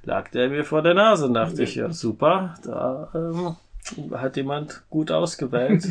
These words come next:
Speaker 2: <laughs>
Speaker 1: mir direkt vor die Nase gelegt, dann hab ich
Speaker 2: Jo.
Speaker 1: ihn auch direkt ausgeliehen
Speaker 2: Jo.
Speaker 1: und geschaut. Jo.
Speaker 2: Jo, keine schlechte Ent-, äh, Entscheidung, ne?
Speaker 1: Ja, irgendwie hab ich aber jetzt gar nicht so das Bedürfnis, viel über den Film zu sagen. Also
Speaker 2: Über
Speaker 1: über
Speaker 2: El Topo?
Speaker 1: Über El Topo.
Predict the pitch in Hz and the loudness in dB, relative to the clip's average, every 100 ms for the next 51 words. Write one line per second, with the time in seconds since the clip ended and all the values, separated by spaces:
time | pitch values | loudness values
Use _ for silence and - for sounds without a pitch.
0 | - 175 139 131 127 139 - 127 127 120 | -6 -6 -4 -2 0 -2 0 2 4 6
1 | 131 143 156 165 185 175 160 160 160 170 | 6 4 2 2 0 -2 -2 -2 -2 -2
2 | 160 - 160 147 123 131 - 131 127 135 | -4 -4 -6 -4 -4 -4 -4 -4 -2 -2
3 | 131 135 - 131 127 - - - - - | -4 -4 -8 -8 -8 -14 -20 -20 -20 -20
4 | _ _ - 247 120 - - - - 160 | _ _ -2 0 2 -2 -6 -14 -10 -10
5 | 135 - - - 160 - 165 160 - 165 | -8 -8 -10 -8 -8 -6 -6 -8 -10 -6
6 | 165 170 160 185 185 135 139 139 180 - | -6 -4 -6 -6 -8 -10 -12 -12 -12 -12
7 | - - _ 151 202 202 135 - - 143 | -14 -20 _ 4 6 6 0 -4 -12 -6
8 | 160 170 160 151 160 156 160 156 147 139 | 0 2 4 6 8 8 8 4 4 2
9 | - 131 156 143 147 139 - 131 143 156 | 4 4 4 2 0 0 0 0 2 2
10 | 139 - 139 147 135 123 117 - 131 127 | 0 -2 -2 2 4 4 2 0 0 0
11 | 123 110 120 135 170 160 113 117 117 107 | -2 -2 2 4 4 2 -2 -2 -4 -2
12 | 131 120 131 175 180 - - 131 131 127 | 0 2 0 -2 -2 -2 0 2 2 0
13 | - 127 123 - - | 0 -2 -2 -8 -10